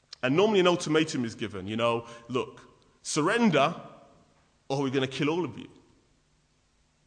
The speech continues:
We're gonna come in with extreme measures. Right now, we're just trying to be, you know," and that's the, the whole idea is that if you surrender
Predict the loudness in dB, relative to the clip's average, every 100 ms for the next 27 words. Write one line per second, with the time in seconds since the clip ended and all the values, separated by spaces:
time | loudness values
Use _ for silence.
0 | _ -4 -2 -2 0 2 4 4 2 -4
1 | -6 -2 0 2 0 -2 -2 0 2 2
2 | 2 4 2 0 -4 -2 0 0 0 0
3 | 0 0 -2 -8 -20 -20 _ -20 _ _
4 | _ -6 -4 -2 -2 -4 -6 -6 -4 -4
5 | -8 -4 -4 -4 -20 -20 -10 -4 2 2
6 | 4 0 2 -2 -4 -6 0 0 2 0
7 | 2 2 4 4 2 -2